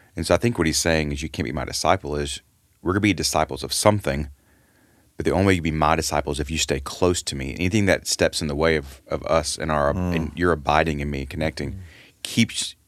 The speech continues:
Speaker 1: you from being up close to me, and it keeps you from letting me change you into who I'm
Speaker 2: Yes.
Speaker 1: remaking you to be.
Speaker 2: Ooh,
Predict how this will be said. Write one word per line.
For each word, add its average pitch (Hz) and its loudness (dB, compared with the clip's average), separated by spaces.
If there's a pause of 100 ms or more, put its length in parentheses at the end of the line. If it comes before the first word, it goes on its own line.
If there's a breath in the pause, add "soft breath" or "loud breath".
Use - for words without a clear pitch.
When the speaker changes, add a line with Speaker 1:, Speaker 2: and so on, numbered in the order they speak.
Speaker 1:
you 82 -4
from 76 0
being 78 -2
up - -2
close - -2
to - -2
me, 110 -4 (520)
and 82 -2
it - -10
keeps - -4
you 82 0
from 73 -2 (560)
letting 82 2
me 78 -2
change 82 -2
you 73 -4
into 73 -4
who 73 0
I'm 73 2
Speaker 2:
Yes. 71 -2
Speaker 1:
remaking 71 -4
you 67 -6
to - -8
be. - -4
Speaker 2:
Ooh, 87 -2